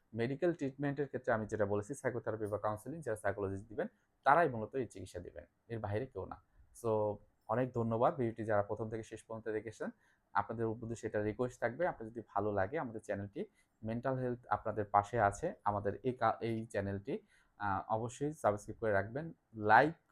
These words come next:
করবেন, কমেন্ট করবেন এবং যতটুকু পারেন শেয়ার করবেন। আমাদের কমেন্টের জন্য আমরা অনেক বড় করতে পারি।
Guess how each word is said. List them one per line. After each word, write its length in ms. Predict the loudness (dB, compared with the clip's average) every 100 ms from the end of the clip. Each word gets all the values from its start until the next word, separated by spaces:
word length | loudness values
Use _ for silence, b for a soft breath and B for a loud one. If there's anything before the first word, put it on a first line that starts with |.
| 4
করবেন, 480 | 6 6 4 0 -2
কমেন্ট 420 | 2 2 2 -2 -2
করবেন 380 | -2 0 -2 -4 b b b
এবং 300 | -4 -2 -2 -4
যতটুকু 420 | -2 0 0 -2 2
পারেন 340 | 6 6 4
শেয়ার 280 | -2 2 2
করবেন। 340 | 0 -2 0
আমাদের 260 | 0 -2 -2
কমেন্টের 440 | -4 -2 -4 -6
জন্য 160 | -4 -2
আমরা 160 | -2
অনেক 500 | -2 -2 0 0 0
বড় 180 | 0 0
করতে 260 | 0 -6 -6
পারি। 220 | -6 -10